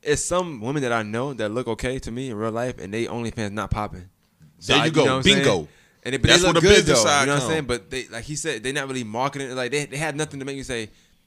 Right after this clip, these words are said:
Speaker 1: "But damn, I wanna see it." It's no, it's no teaser, it's nothing. Like, it's, but then you got some women there that's like, they, they, it's like, they, they known. Like, this is
Speaker 2: And
Speaker 1: what,
Speaker 2: bro,
Speaker 1: this is
Speaker 2: to
Speaker 1: what they do.
Speaker 2: piggyback off that, I was goddamn looking on OnlyFans today.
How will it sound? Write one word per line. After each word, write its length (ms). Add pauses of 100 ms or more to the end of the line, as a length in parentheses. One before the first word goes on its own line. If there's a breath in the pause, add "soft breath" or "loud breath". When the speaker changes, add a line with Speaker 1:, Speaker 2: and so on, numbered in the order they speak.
(100)
Speaker 1:
"But 100
damn, 220
I 20
wanna 180
see 280
it." 160
It's 100
no, 120
it's 120
no 140
teaser, 400
it's 120
nothing. 320
Like, 180
it's, 120 (360 loud breath)
but 160
then 120
you 60
got 160
some 180
women 180
there 120
that's 140
like, 280 (160)
they, 300 (680)
they, 100
it's 160
like, 200
they, 120
they 160
known. 520
Like, 160
this 120
is 60
Speaker 2:
And 60
Speaker 1:
what, 80
Speaker 2:
bro, 80
Speaker 1:
this 100
is 60
Speaker 2:
to 60
Speaker 1:
what 80
they 60
do. 180
Speaker 2:
piggyback 240
off 240
that, 280 (460 soft breath)
I 120
was 160
goddamn 440
looking 220
on 240
OnlyFans 360
today. 420